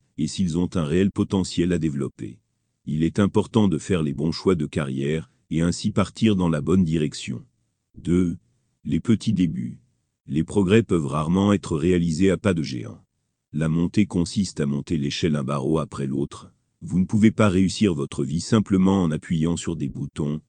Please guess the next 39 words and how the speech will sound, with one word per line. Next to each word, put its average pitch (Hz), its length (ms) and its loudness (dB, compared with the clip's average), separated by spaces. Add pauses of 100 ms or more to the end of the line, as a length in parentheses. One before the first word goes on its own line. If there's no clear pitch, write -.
(100)
et 80 120 0
atteindre 87 340 2
automatiquement 92 760 2
vos 101 220 2
objectifs. 73 680 -4 (420)
Vous - 160 -8
ne 67 80 -6
pouvez 107 280 4
progresser 90 600 2
qu'étape 107 380 0
par 85 160 0
étape. 64 440 -8 (520)
Trois. 92 380 -4 (480)
Loi 92 360 0
de 104 100 4
la 95 120 4
nature. - 540 -8 (480)
Il 73 140 -2
y 78 120 0
a 78 60 0
un 76 100 -2
prix 101 220 0
à 76 80 0
payer 85 320 2
pour 78 220 -6
chaque - 260 -4
accomplissement 85 680 -2
dans 78 140 -2
la 73 120 -2
vie. 69 240 -10 (280)
Sans - 240 -4
payer 85 300 2
ce - 140 -6
prix, 82 400 -4 (180)
rien 73 320 0
ne 104 100 8
peut 92 240 2
être 85 220 -2
réalisé. 65 640 -4